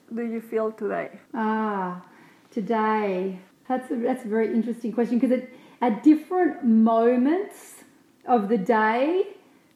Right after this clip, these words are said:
Speaker 2: sometimes you need to step into the masculine and go, "Right, I need to do this, I need to do this, I need to do this." And then at other times,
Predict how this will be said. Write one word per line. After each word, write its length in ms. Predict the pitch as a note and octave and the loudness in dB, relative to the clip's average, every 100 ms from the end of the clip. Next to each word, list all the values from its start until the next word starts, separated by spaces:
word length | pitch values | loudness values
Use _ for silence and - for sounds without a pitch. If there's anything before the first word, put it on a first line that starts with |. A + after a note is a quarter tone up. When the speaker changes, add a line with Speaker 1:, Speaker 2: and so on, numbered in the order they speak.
| _ _ - | _ _ -4
Speaker 2:
sometimes 460 | - C4 C4 C#4+ B3+ | 2 2 4 2 2
you 80 | C4 | 0
need 160 | A#3+ | 0
to 100 | - | -2
step 440 | G#3+ - - - - | -6 -4 0 2 2
into 220 | A#3 A#3 | 2 2
the 80 | A3+ | 2
masculine 440 | A3+ A3+ A3+ A#3 | 2 0 -2 0
and 80 | A3+ | 2
go, 120 | A3 | 2
"Right, 380 | G#3 A3+ G#3 G3+ | 4 4 4 2
I 60 | - | 0
need 140 | A3 | -2
to 60 | G3+ | 0
do 200 | A3 A3 | 0 0
this, 260 | A3+ A3+ A3+ | 0 0 -2
I 60 | |
need 140 | A3 G#3+ | -4 -4
to 60 | |
do 220 | G3 A3 A3+ | -2 -2 0
this, 300 | A3 G#3+ - | 0 0 -2
I 80 | G#3+ | -6
need 160 | G#3 | -4
to 60 | G#3 | -6
do 240 | F#3+ G#3 G3+ | -2 -2 -2
this." 480 | G#3+ - - - - _ - | -6 -10 -18 -20 -20 _ -4
And 140 | B3 A#3+ | 0 2
then 120 | B3+ | 2
at 140 | B3+ - | -2 0
other 340 | C4 C#4+ D#4 | 0 2 0
times, 840 | - B3 G#3+ G#3 G3+ G3 G3+ G#3 | -2 -2 0 0 -2 -2 -2 -4